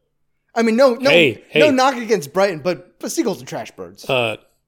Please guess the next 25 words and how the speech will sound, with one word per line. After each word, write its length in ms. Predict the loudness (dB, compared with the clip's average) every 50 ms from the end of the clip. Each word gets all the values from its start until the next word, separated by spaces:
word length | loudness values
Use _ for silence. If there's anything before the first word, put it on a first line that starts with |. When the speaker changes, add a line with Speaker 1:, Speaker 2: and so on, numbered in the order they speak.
| _ _ -10
Speaker 2:
trash 240 | -4 -4 -4 -4 -4
birds 240 | -4 -6 -6 -6 -2
probably 200 | 0 0 0 0
fight 280 | 0 -2 -2 -2 0
dirtier, 420 | -2 -2 0 -2 -2 -4 -6 -8 -12 _
so. 400 | -16 -12 -8 -8 -8 -6 -6 -4
Speaker 1:
I 200 | -2 -2 -2 -2
mean, 100 | -4 -4
yeah, 180 | -2 -2 0 -2
they're 100 | -2 -4
trash 300 | -6 -4 -4 -4 -4 -8
birds. 340 | -12 -16 -16 -16 -16 -10 -6
Speaker 2:
But 180 | -4 -4 -2 -2
not 380 | -2 -2 -2 -2 -2 -4 -2
dirty 340 | 0 2 2 2 2 0 0
enough 280 | 0 0 0 -2 -4 -8
today. 360 | -8 -6 -4 -4 -4 -6 -10 _ -20 -20 -20 _ _
Speaker 1:
Not 380 | -16 -10 -6 -4 -4 -4 -2 -4
dirty 220 | -2 0 0 0
enough 260 | 2 4 4 4 4
Speaker 2:
Well, 20 | 2
Speaker 1:
against 520 | 0 -4 -6 -8 -8 -8 -10 -14 -18 -20 _ -18 -14
the 140 | -12 -12
swallows. 1300 | -12 -12 -14 -10 -6 -4 -2 -2 -2 -4 -6 -8 -10 -12 -16 -18 -20 -20 -20 -20 -20 -18 -18 -20 -20 -20 _ _ _ _ _ _ _ _ _ _ _ _ _ _ _ -4
Speaker 2:
we'll 100 | -4